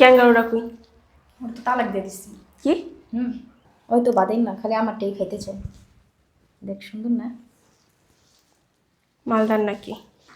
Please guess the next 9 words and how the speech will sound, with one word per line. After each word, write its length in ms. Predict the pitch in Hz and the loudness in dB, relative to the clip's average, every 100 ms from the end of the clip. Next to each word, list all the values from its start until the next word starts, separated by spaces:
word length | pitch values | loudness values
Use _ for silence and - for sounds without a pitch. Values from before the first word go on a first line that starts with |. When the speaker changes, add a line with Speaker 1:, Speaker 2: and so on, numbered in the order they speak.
| _ _ - | _ _ -14
Speaker 2:
ফ্ল্যাট 220 | 208 196 196 | -8 -8 -8
কিনা 180 | 202 196 | -10 -8
দিব 100 | 196 196 | -6 -8
একটা। 220 | 196 - - - - _ _ _ _ _ - - | -10 -14 -16 -18 -20 _ _ _ _ _ -20 -8
Speaker 1:
সত্যি? 340 | 247 247 233 220 - - 196 | -8 -4 -6 -6 -10 -20 -16
Speaker 2:
হ্যাঁ। 200 | 190 202 - _ _ _ _ _ _ _ _ _ _ _ _ _ _ - - - - - - - - - - | -16 -16 -20 _ _ _ _ _ _ _ _ _ _ _ _ _ _ -20 -20 -20 -20 -20 -20 -20 -20 -20 -14
কি 80 | 285 | -10
হইছে 140 | 277 285 | 0 2
এমনে 140 | 285 | 2